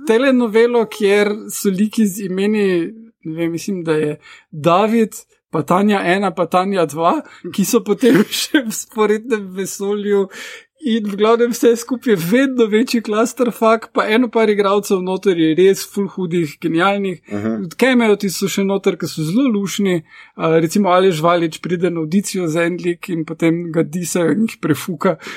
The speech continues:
Speaker 1: pa je tak Aleš
Speaker 2: <laughs>
Speaker 1: Valič.
Speaker 2: Okej. <laughs> Okej.
Speaker 1: Eh, vse skupaj pa nosi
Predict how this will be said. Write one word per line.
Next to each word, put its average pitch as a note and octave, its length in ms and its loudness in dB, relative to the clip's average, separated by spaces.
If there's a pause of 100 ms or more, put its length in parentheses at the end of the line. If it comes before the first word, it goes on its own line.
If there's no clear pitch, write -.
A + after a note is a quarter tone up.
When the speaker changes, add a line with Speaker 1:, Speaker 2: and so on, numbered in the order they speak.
(100)
Speaker 1:
pa - 120 -12
je E3+ 80 -6
tak - 200 -8
Aleš F#3+ 340 0
Speaker 2:
<laughs> - 20 0
Speaker 1:
Valič. F#3+ 380 4
Speaker 2:
Okej. - 320 0 (500)
<laughs> A#3+ 40 8 (480)
Okej. E3 300 -6 (420)
Speaker 1:
Eh, A#3+ 400 4
vse C#4+ 260 0
skupaj F4+ 340 4
pa A3+ 120 0
nosi A#3 500 -4